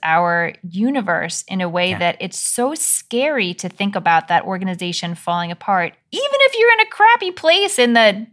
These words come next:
Speaker 2: Yeah.
Speaker 1: lineup.
Speaker 2: Mm-hmm.
Speaker 1: And so the attachment of the guard to, you know, the idea that you have to be totally deferential to the high priest, I don't know, just seems to underscore that.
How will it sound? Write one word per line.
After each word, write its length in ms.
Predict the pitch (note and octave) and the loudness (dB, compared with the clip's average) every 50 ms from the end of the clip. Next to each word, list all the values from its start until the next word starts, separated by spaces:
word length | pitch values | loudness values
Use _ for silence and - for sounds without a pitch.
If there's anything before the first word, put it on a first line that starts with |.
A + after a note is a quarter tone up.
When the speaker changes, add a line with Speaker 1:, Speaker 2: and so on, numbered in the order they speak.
| _ | _
Speaker 2:
Yeah. 140 | - A3 A3+ | -4 -2 2
Speaker 1:
lineup. 600 | A#3+ B3 C4 D#4 E4+ A#3 E3 C3+ F2+ - - _ - _ _ _ _ _ _ _ _ | 4 4 4 4 2 0 0 0 -2 -4 -4 _ -18 _ _ _ _ _ _ _ _
Speaker 2:
Mm-hmm. 240 | A2 F#2 E2+ B2 C3 C#3 _ _ _ _ _ _ _ _ _ _ _ _ _ _ _ - | -18 -16 -12 -12 -12 -14 _ _ _ _ _ _ _ _ _ _ _ _ _ _ _ -4
Speaker 1:
And 120 | G#3 G3+ | -2 -2
so 140 | - - D4+ | 0 0 -2
the 120 | F#3 G#3+ G#3 | 0 0 0
attachment 600 | G3+ G#3 - - A3 A3+ A#3 - - A3+ G3 F3 | 0 -2 0 0 0 0 0 0 -2 -2 -2 -2
of 120 | - F3+ D#3+ | -4 -4 -4
the 100 | F#3+ F3 | -4 -6
guard 680 | D#3 D#3 F3+ F3 F3 F3+ F3+ F3 F3 F3 E3+ E3+ E3+ _ _ _ _ _ _ _ _ _ _ _ _ _ _ _ _ _ _ _ _ _ _ _ - | -2 0 2 2 4 4 4 2 2 0 -4 -6 -10 _ _ _ _ _ _ _ _ _ _ _ _ _ _ _ _ _ _ _ _ _ _ _ -10
to, 440 | - - F#3+ F3+ F3+ F3+ F3 E3 - | -6 -4 -4 -4 -4 -6 -8 -10 -8
you 80 | - G3 | -6 -4
know, 120 | F3+ F3 | -4 -4
the 120 | E3+ F3+ F3+ | -2 -2 -4
idea 280 | F3 E3+ E3+ F3 F3 | -4 -4 -4 -6 -6
that 140 | F3 F3+ - | -6 -6 -10
you 60 | F3+ | -10
have 240 | F3+ - F3+ F3+ - | -4 -2 -2 -2 -2
to 80 | F#3+ E3 | -8 -10
be 260 | F3 E3+ E3 - _ _ _ _ _ _ _ _ | -10 -10 -12 -14 _ _ _ _ _ _ _ _
totally 560 | _ - - - A#3+ C4 C#4+ C4+ C4 A3 G3+ F#3 | _ -16 0 2 4 4 4 4 2 2 0 2
deferential 880 | - F3+ F3 - F3+ F3 F3 F3 F#3 G3+ G3+ - F3+ E3+ E3+ E3+ F3 | 2 0 0 0 -2 -2 0 0 0 -2 -2 -2 -2 0 0 -2 -2
to 120 | - - F3+ | -4 -6 -6
the 80 | F3 | -6
high 200 | F3 F3+ D#3+ E3 | -2 -2 -2 -2
priest, 600 | E3 - - E3 D#3+ D#3+ E3 - - - - - _ _ _ _ _ _ _ _ _ _ _ _ _ _ _ _ _ _ _ _ _ - | -4 -8 -12 -12 -10 -10 -10 -10 -10 -10 -12 -16 _ _ _ _ _ _ _ _ _ _ _ _ _ _ _ _ _ _ _ _ _ -6
I 100 | E3+ F3 | -4 -4
don't 80 | E3 | -4
know, 120 | D3 - - | -4 -8 -10
just 200 | - - D#3+ - | -12 -12 -12 -8
seems 240 | - E3+ E3+ - - | -8 -6 -6 -6 -6
to 160 | E3 - - | -8 -8 -6
underscore 520 | F3 F3 F3 F3+ - - - E3 E3 E3 E3 | -6 -6 -6 -6 -8 -10 -8 -6 -6 -6 -2
that. 360 | E3+ E3+ E3+ D3+ C#3+ - | 0 0 0 0 -2 -4